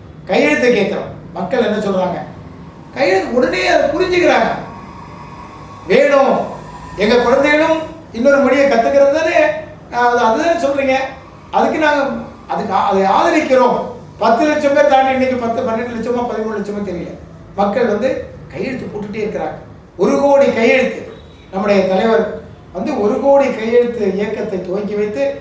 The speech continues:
இன்னைக்கு கிராமம் முழுக்க நா-, எல்லா பகுதிகளிலும் கையெழுத்து இயக்கம் நடக்குது. இந்த கையெழுத்துக்கள் ஜனாதிபதி இடத்துல நம்முடைய, ஆ,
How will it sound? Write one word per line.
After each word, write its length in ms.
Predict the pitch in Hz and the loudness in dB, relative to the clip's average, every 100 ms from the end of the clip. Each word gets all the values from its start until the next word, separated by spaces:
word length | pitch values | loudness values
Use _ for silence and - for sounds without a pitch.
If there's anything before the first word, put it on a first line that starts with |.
| - - | -10 -4
இன்னைக்கு 340 | 190 180 175 | -2 -2 -2
கிராமம் 720 | 160 - 240 240 220 190 - - | -2 2 2 4 2 0 -6 -6
முழுக்க 540 | 247 277 - - - - - | -4 -2 -2 -2 -6 -14 -10
நா-, 300 | 175 175 202 | -8 -8 -6
எல்லா 220 | 339 339 | 0 2
பகுதிகளிலும் 580 | 285 277 262 240 185 - - - | 4 4 4 2 0 -4 -12 -4
கையெழுத்து 340 | 214 262 247 | 2 4 4
இயக்கம் 220 | 208 180 170 | 2 0 -2
நடக்குது. 340 | - - - - - - - - - - - - - - - - - - - - - | -6 -8 -14 -20 -20 -20 -20 -20 -20 -20 -20 -20 -20 -20 -20 -20 -20 -20 -20 -20 -6
இந்த 260 | 233 285 285 | -2 4 4
கையெழுத்துக்கள் 680 | 240 254 294 294 262 294 277 | 4 4 4 4 4 2 4
ஜனாதிபதி 520 | 254 247 247 233 220 | 4 4 4 2 0
இடத்துல 600 | 214 202 254 262 247 208 | 0 0 4 4 4 2
நம்முடைய, 580 | 208 202 196 190 185 - - - - - | 0 0 2 4 2 0 -8 -16 -18 -4
ஆ, 300 | 190 190 180 | 2 4 4